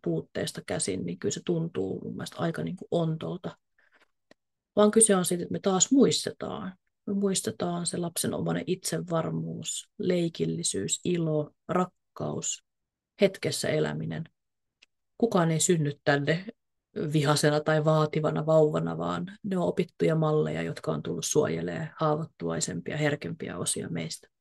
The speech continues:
Palataan taas semmoisiin niinku perusasioiden äärelle.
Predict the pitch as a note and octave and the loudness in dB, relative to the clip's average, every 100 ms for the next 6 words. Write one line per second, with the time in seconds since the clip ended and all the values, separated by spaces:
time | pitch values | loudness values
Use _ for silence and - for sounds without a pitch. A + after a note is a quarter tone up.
0 | _ _ _ _ _ _ _ _ _ _ | _ _ _ _ _ _ _ _ _ _
1 | _ _ _ _ _ _ _ _ _ _ | _ _ _ _ _ _ _ _ _ _
2 | _ _ _ _ _ _ _ _ _ _ | _ _ _ _ _ _ _ _ _ _
3 | - _ _ _ _ _ _ _ _ _ | -20 _ _ _ _ _ _ _ _ _
4 | _ _ _ _ _ _ _ - C4 A3+ | _ _ _ _ _ _ _ 2 4 6
5 | F3 E3+ F#3+ F3+ - F3 F3+ F#3 - D#4 | 4 4 4 4 4 2 2 0 2 6
6 | C#4 E3+ D#3+ D#3 D#3 D#3 - D3+ F3+ D3+ | 8 8 4 2 0 0 -2 0 0 2
7 | D3+ F3 F#3 E3+ | 0 -4 -6 -6